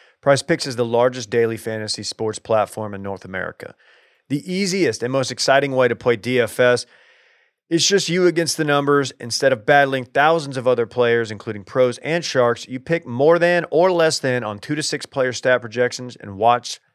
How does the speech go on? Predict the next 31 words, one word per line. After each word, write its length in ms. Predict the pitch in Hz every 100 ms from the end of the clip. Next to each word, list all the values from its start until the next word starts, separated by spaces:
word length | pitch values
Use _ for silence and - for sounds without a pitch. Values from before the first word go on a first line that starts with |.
| _ -
the 100 | 135
winnings 500 | 117 113 107 107 - _ _ _
roll 440 | - 113 135 131 120 -
in. 380 | 170 170 110 90 _ - _ _
With 220 | 127 123
the, 400 | 131 127 123 123
uh, 160 | 113 107
basketball 560 | 127 139 - 131 139
season 320 | 127 143 127 131
here, 160 | 143
you 100 | 151
can 140 | 135 117
now 140 | 104
pick 360 | - 127 104 - _ _
combo 360 | - 135 135 135
projections 540 | 123 113 131 123 127
across 360 | 110 - 110 104
football 420 | - 131 127 123 131
and 180 | 151
basketball 520 | 135 120 117 113 113 113
from 240 | - 110
the 100 | 104
Specials 560 | - - 147 - 123 101
League, 340 | 101 110 123 - _ -
league 200 | 135 123
created 340 | 139 131 123
specifically 800 | - - 120 - 160 151 120 120
for 180 | - -
combo 380 | - 135 131 120
projections 640 | 120 107 123 117 127 120
that 240 | 113 107